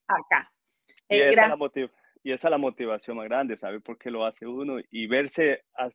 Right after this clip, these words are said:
Speaker 2: otro lado. Digamos, cuando obtenga el G E D, yo voy a hacer esto. Y ahí es donde se motiva uno, eso es como el combustible que lo impulsa a uno a, a seguir, a esforzarse, a seguir estudiando.
Speaker 1: Eso me encanta. Eh, alguien nos preguntó a mí, a mi hermana, "¿Dónde se ven en cinco años?".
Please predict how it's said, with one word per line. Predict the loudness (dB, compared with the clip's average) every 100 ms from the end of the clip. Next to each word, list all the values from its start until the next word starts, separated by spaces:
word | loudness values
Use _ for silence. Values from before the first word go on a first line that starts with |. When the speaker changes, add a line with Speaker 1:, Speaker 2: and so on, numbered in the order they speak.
| -4
Speaker 2:
otro | -2 -2 -2
lado. | 0 0 -2 -10 _ _ -8
Digamos, | -6 -6 -10 _ _
cuando | -8 -6 -6
obtenga | -4 -2 -2
el |
G | -2 -2
E |
D, | -2 -2 -4 _ _ _ -8
yo | -4
voy | -2
a | -4
hacer | -4 -6
esto. | -6 -8 -14 -14 _ -6
Y | -4
ahí | -2
es | -2
donde | -4 -6
se | -8
motiva | -10 -8 -2 -2
uno, | -2 -2 -4
eso | -6
es |
como | -6 -6
el | -6
combustible | -10 -12 -14 -6 -4 -2
que | -4
lo | -6
impulsa | -6 -6 -2 0
a |
uno | 2 4 2
a, | 2 _ _ _ _
a | -8
seguir, | -6 -4 0 0
a |
esforzarse, | -2 -6 -4 -4 -6
a | -14
seguir | -14 -12
estudiando. | -12 -8 -6 -6 -8 -14 _ _ _ _ _ _ _
Speaker 1:
Eso | -2 0
me | 0
encanta. | 0 4 4 4 0 -4 _ -20 _ _
Eh, | 0 4 4 4 2
alguien | 2 2 0
nos | 0
preguntó | -2 -4 -2 0
a |
mí, | 0
a | 0
mi | 0
hermana, | 0 0 0
"¿Dónde | -2 -2
se | -2
ven | -2
en | -2
cinco | -4 -4 2 2
años?". | 2 0 -10 _